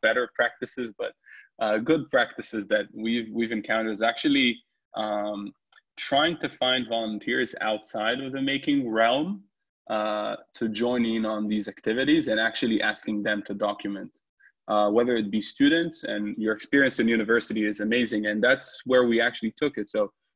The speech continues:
going into faculties that are not engineering, that are not design, that are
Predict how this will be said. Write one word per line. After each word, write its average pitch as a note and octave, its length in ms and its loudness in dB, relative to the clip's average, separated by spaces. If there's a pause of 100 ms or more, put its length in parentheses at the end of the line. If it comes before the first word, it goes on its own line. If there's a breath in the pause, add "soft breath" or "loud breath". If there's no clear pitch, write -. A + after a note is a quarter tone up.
(140)
going D3+ 320 2
into C#3 260 0
faculties C3 640 0
that G#2+ 140 0
are G#2 140 -4
not G#2+ 440 -4
engineering, G#2 640 -4
that G2+ 100 -6
are G2+ 100 -4
not G#2 360 -4
design, G#2 520 -8
that G#2 140 -4
are G#2+ 140 -2